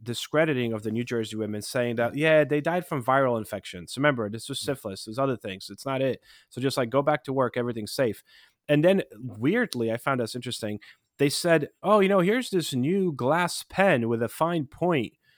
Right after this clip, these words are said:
Speaker 1: that has radium in it. So instead
Speaker 2: Yes.
Speaker 1: of using a brush, you could use this glass." Like, it's almost like they're trying to, like, say,
Speaker 2: Find
Speaker 1: like,
Speaker 2: another
Speaker 1: "Just,
Speaker 2: way, yeah.
Speaker 1: yeah, use
Speaker 2: Just
Speaker 1: this."
Speaker 2: use this instead. But then it took too long to, it took longer. We had, like, I guess, redo the paint a lot more
Speaker 1: Yep.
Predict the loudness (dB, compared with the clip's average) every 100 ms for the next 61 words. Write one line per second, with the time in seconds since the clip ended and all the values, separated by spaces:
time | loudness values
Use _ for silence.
0 | _ _ 0 2 0 0 0 2 2 2
1 | 2 0 -2 -4 -2 0 0 2 0 0
2 | 0 -2 -2 -2 -2 -6 -8 -8 -8 -8
3 | -6 -6 0 0 0 -12 -4 2 2 4
4 | 2 4 2 4 2 4 4 4 0 -4
5 | _ _ _ -4 4 6 6 4 2 0
6 | 0 0 -2 -2 -2 2 4 4 4 0
7 | -2 0 2 2 0 -2 -4 -2 -4 -8
8 | _ _ -4 0 0 -2 0 -2 0 2
9 | 4 6 4 2 -2 -4 -6 -6 -4 0
10 | 0 0 -4 -6 -8 -8 -10 -10 -10 -6
11 | -6 -6 -2 0 2 0 -2 -4 -4 -2
12 | -2 -2 -2 -2 0 -2